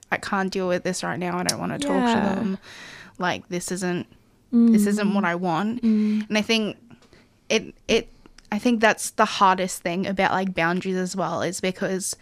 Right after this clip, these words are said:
Speaker 1: they usually involve, like, yourself and then someone else.
Speaker 2: Mm.
Speaker 1: Like,
Speaker 2: Oh,
Speaker 1: whether
Speaker 2: yeah,
Speaker 1: that's,
Speaker 2: that's the,
Speaker 1: like,
Speaker 2: yeah.
Speaker 1: pretty much, like, especially with, like, material boundaries, it's like, okay, I'm not gonna lend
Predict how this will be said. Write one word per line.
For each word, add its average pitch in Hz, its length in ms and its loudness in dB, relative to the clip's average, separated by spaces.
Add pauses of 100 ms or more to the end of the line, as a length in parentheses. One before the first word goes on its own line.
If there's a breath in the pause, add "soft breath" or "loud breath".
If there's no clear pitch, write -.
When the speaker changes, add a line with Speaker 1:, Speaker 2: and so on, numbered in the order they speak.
(720 soft breath)
Speaker 1:
they 196 100 0
usually 196 560 2
involve, 190 640 2 (340)
like, 190 240 -2
yourself 190 800 0
and 196 180 2
then 190 140 0
someone 196 340 0
else. 202 720 0
Speaker 2:
Mm. 285 400 4
Speaker 1:
Like, 202 140 4
Speaker 2:
Oh, 220 60 4
Speaker 1:
whether 208 180 4
Speaker 2:
yeah, 220 120 8
Speaker 1:
that's, - 180 0
Speaker 2:
that's - 300 -8 (240)
the, - 80 -4
Speaker 1:
like, 247 160 2
Speaker 2:
yeah. 202 260 -4 (140)
Speaker 1:
pretty 254 240 2
much, 208 400 0 (100)
like, 208 240 -2
especially 214 760 0 (680 soft breath)
with, 208 220 -2
like, 190 300 0 (440)
material 202 840 0 (340)
boundaries, 185 560 -2
it's - 220 -6
like, 190 240 -4 (440 loud breath)
okay, 220 320 2
I'm 208 140 4
not 190 160 0
gonna 202 240 -2
lend 185 480 -2